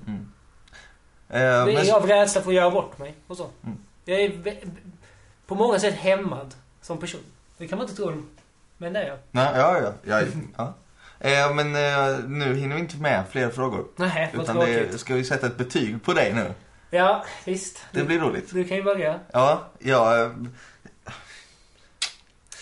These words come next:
Speaker 1: alltså det, det, på, på ett sätt, vi har ju blivit uppmanade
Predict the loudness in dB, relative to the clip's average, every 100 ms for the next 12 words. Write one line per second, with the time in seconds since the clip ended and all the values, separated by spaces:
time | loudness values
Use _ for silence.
0 | -20 -20 -20 -4 0 0 0 -2 -8 -12
1 | -16 -6 2 4 4 0 0 -2 -8 -14
2 | -6 0 2 2 0 2 2 2 2 2
3 | 2